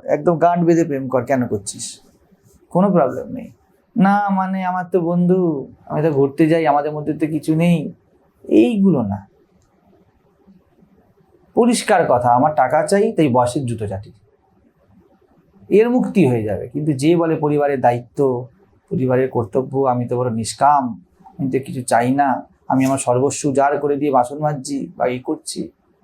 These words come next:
এদের মুক্তি হওয়া বড় কঠিন, ঠিক আছে? তো চয়েস, স্ট্যাগনেশন তখনই হবে যখন আনকনসিয়াস চয়েস হবে। বি কনসিয়াস, কি করছি, কেন করছি,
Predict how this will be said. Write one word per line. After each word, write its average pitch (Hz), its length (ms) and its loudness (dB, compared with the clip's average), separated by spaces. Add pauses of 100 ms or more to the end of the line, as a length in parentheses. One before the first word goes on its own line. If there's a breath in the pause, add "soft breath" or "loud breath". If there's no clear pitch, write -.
এদের 190 240 2
মুক্তি 160 320 -2
হওয়া 90 140 0
বড় 110 200 0
কঠিন, 131 300 -12 (1600)
ঠিক - 120 -12
আছে? 196 200 -14 (720)
তো 160 80 -2
চয়েস, - 760 2 (580)
স্ট্যাগনেশন 180 680 2
তখনই 202 400 2
হবে 151 200 4
যখন 156 160 0 (120)
আনকনসিয়াস 170 760 0
চয়েস - 360 -12
হবে। - 160 -20 (360)
বি 190 180 4
কনসিয়াস, - 680 -6 (440)
কি 156 120 0
করছি, 139 420 -4
কেন 117 220 -2
করছি, - 420 -18